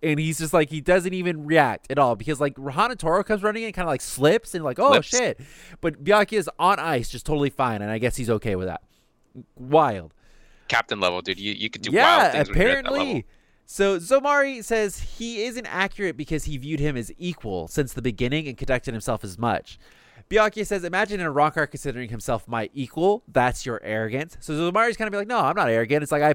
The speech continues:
Speaker 1: view us as equals." And Byakuya's like, "Yeah, arrogance, dog. We're not equal." Zomari decides, "Fuck this," and immediately goes Resurrección. He says,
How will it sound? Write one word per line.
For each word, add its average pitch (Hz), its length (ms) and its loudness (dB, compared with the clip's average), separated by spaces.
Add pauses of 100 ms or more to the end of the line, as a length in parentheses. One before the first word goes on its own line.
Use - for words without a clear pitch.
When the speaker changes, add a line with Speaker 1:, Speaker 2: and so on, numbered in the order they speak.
Speaker 1:
view 135 300 2
us 135 100 -2
as 131 80 -8
equals." 110 400 -2
And 110 160 -2
Byakuya's 127 320 -2
like, 98 140 -6
"Yeah, 90 220 -2 (640)
arrogance, 107 500 2
dog. 95 220 -2
We're 113 80 -2
not 120 160 0
equal." 92 340 -10 (920)
Zomari 247 360 4
decides, 196 420 0
"Fuck 240 280 2
this," 180 260 0
and 160 140 -4
immediately 160 280 -4
goes 139 200 -2
Resurrección. 117 800 -2
He 175 140 -10
says, 127 260 -4